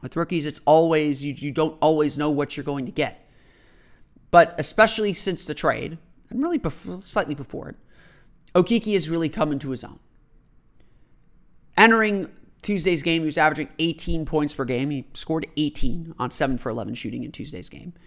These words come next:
and was doing all the things you want him to do. Defending well, hitting outside shots.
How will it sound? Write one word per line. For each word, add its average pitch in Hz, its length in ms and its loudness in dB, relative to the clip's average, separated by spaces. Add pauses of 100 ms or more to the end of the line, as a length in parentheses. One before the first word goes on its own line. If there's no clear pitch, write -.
(640)
and 170 160 4
was 160 180 0
doing 190 280 -2 (140)
all 202 320 6
the 214 100 0
things 180 300 -4
you 180 80 -2
want 165 180 2
him 165 60 0
to 160 80 0
do. 170 240 0 (560)
Defending 156 500 2
well, 123 300 -6
hitting 175 340 0
outside 156 420 4
shots. - 480 -2